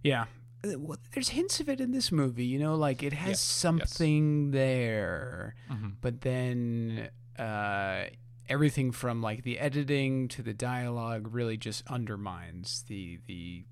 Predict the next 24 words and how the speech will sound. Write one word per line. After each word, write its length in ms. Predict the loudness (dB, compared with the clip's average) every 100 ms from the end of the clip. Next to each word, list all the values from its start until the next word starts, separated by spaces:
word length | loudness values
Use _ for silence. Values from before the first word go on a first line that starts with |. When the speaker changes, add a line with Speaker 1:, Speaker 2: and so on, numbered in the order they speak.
| -16 -10
Speaker 1:
narrative 640 | -6 -6 -6 -6 -8 -8
and 180 | -10 -10
thematic 480 | -10 -8 -8 -10 -8
thrust 380 | -8 -8 -8
of 140 | -10 -8
this 220 | -6 -4
<laughs> 160 | 0 4
film, 180 | 6 8
unfortunately. 1000 | 6 6 0 -2 -2 -6 -6 -6 -6 -8 -14 -20 -20 -20 -20 -20 -20 -20 -10
Speaker 2:
Yeah, 260 | 2 4 4
I 140 | 2
think 220 | -2 -4 -2
this 180 | -2
movie, 520 | 2 2 2 0 -2 -4
what 220 | -4 -4
it's 160 | -2 -4
trying 340 | 2 4 4
to 80 | 2
say, 340 | 0 0 0
it, 200 | 0 -2 -2
it 200 | 0 6
came 340 | 6 6 2
too 200 | 0 -2
early. 480 | 0 2 2 2 0